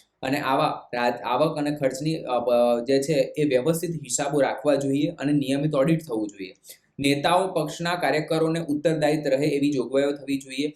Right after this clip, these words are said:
અને પક્ષની અંદર અભિવ્યક્તિની જે છે એ, અ, જે છે સ્વતંત્રતા હોવી જોઈએ. ટૂંકમાં પક્ષમાં આંતરિક લોકશાહી હોવી જોઈએ. મતલબ કે પક્ષ પણ ગમે બને છે ને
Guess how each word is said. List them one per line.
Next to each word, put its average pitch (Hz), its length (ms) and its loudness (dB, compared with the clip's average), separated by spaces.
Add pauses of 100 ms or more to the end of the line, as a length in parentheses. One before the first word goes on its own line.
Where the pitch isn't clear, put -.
(240)
અને 139 120 -2
પક્ષની 139 480 -2
અંદર 139 360 0
અભિવ્યક્તિની 151 840 -2
જે 139 200 0
છે 151 100 -2
એ, 135 480 0
અ, 110 440 -4
જે 127 120 0
છે 147 100 -6
સ્વતંત્રતા 139 520 -2
હોવી 147 200 0
જોઈએ. 135 200 2
ટૂંકમાં - 400 -6
પક્ષમાં 127 440 -8
આંતરિક 113 300 -8
લોકશાહી 127 380 -2
હોવી 104 200 -6
જોઈએ. 98 200 -14 (420)
મતલબ 156 280 2
કે - 160 -2
પક્ષ 156 360 0 (140)
પણ 190 160 -2
ગમે 170 300 2
બને 151 320 2
છે 220 160 -2
ને 156 240 -2